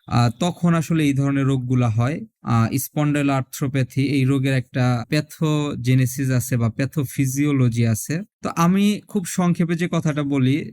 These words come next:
যে এই ধরনের যে রোগগুলো, এই রোগগুলো সাধারণত মানে ভালো হয় না। তো আপনি এই কথা শুনে আসলে হতাশ হয়ে যেতে পারেন। তো আমি বলবো যে হতাশ হওয়ার কিছু নাই, এই রোগগুলো নিয়ন্ত্রণে থাকে। আপনার মতো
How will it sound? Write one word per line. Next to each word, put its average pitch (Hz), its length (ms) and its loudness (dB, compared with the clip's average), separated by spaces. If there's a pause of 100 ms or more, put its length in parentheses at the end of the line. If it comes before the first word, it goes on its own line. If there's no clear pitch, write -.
যে 127 220 0
এই 185 300 0
ধরনের 175 460 2
যে 165 140 0
রোগগুলো, 143 960 0 (180)
এই 190 280 2
রোগগুলো 185 560 0
সাধারণত 151 720 -2 (640)
মানে 127 320 2 (280)
ভালো 180 320 2
হয় 165 220 4
না। 101 220 0 (200)
তো 151 100 -4
আপনি 165 340 -4
এই 175 100 -4
কথা 170 200 -2
শুনে 165 220 -2
আসলে 151 240 -2
হতাশ 135 400 -2
হয়ে 135 100 0
যেতে 123 220 0
পারেন। 123 300 -2 (220)
তো 165 60 -2
আমি 165 180 4
বলবো 180 240 0
যে 180 260 -4 (220)
হতাশ 156 400 0
হওয়ার 175 180 0
কিছু 160 280 -4
নাই, 147 300 -2 (460)
এই 185 140 2
রোগগুলো 185 420 0
নিয়ন্ত্রণে 180 560 0
থাকে। 113 380 -4 (160)
আপনার 151 400 -2
মতো 147 440 -4